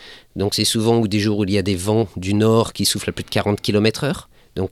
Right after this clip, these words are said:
ce qu'on appelle après au niveau du feu le comburant qui amène énormément d'oxygène. Ça souffle et, euh, le moindre, c'est un brasier géant. Ensuite, le moindre étincelle, donc les moindres éclairs, ça commence à prendre feu. Le risque aujourd'hui dans la région, euh,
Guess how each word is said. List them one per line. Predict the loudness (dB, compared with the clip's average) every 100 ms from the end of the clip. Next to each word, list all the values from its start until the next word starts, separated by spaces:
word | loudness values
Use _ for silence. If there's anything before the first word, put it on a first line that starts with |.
| -8 -10
ce | -6
qu'on | -2
appelle | 0 0 -2
après | -2 -2
au | -2
niveau | -2 -4
du | -6
feu | -2 0 0
le | -2
comburant | 0 2 4 4 2
qui | 2
amène | 2 2
énormément | 2 2 2 2
d'oxygène. | 0 -2 2 4 4 2 -6 -20 -20 -20 -10
Ça | -2 2
souffle | 4 4 4 0 -6
et, | 2 4 4
euh, | 2 2 2 4
le | 4
moindre, | 4 6 6 4 4
c'est | 4 4
un |
brasier | 4 2 2 2 4
géant. | 4 4
Ensuite, | 2 0 0 0 0
le | 2
moindre | 4 4 2
étincelle, | 0 0 2 2 2 2 -4 _
donc | -6 -2
les | 0 2 2 0 -2 -8 -4
moindres | 2 4 4
éclairs, | 2 2 2 0
ça | -6
commence | -4 -4 -4
à |
prendre | -4 -6
feu. | -6 -8 -10 -14 -14 -14 -16 -18 -10 2
Le | 4 4
risque | 4 2 2 2 4
aujourd'hui | 6 6 4 2 2
dans | 4
la | 2 2
région, | 2 4 6 8 8
euh, | 6 4 2 0